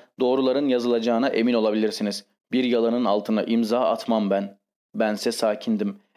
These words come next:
Evet, bu defa atacaksınız. Yoksa bu odadan dışarı çıkamazsınız. Bunu söylerken elimi cebime atmıştım. Tabancam yanımda değildi. Ama karşımdaki kasıldı. Ona doğru bir adım atıp yüzüne baktım. "Dinleyin, size bir şey söyleyeceğim.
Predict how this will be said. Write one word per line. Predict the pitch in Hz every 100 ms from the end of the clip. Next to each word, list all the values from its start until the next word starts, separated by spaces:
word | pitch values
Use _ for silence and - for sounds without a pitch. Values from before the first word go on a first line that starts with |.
| -
Evet, | 110 107 - _ -
bu | 135
defa | 127 127 143
atacaksınız. | - 143 123 117 - 107 101 - _ _
Yoksa | 120 120 120 107
bu | 117
odadan | 117 107 104 101
dışarı | - 117 135
çıkamazsınız. | - 123 107 101 - 110 - - _ _ -
Bunu | 131 131
söylerken | 135 123 156 - 120 107
elimi | - 113 131
cebime | 127 120 113 110
atmıştım. | 104 110 - 110 98 - _ -
Tabancam | 117 123 123 123 117
yanımda | 113 110 123
değildi. | 113 107 104 98 - _ -
Ama | 123 123
karşımdaki | 127 123 127 127 117 -
kasıldı. | 120 - 113 104 - _ -
Ona | 113 117
doğru | 110 107 95
bir | 120
adım | 117 107 98
atıp | - - 131 - _ 113
yüzüne | 110 113 104
baktım. | 101 - 107 98 - _ _ -
"Dinleyin, | 123 123 110 98 - _ -
size | - 135 120
bir |
şey | - 120
söyleyeceğim. | 110 113 107 104 101 104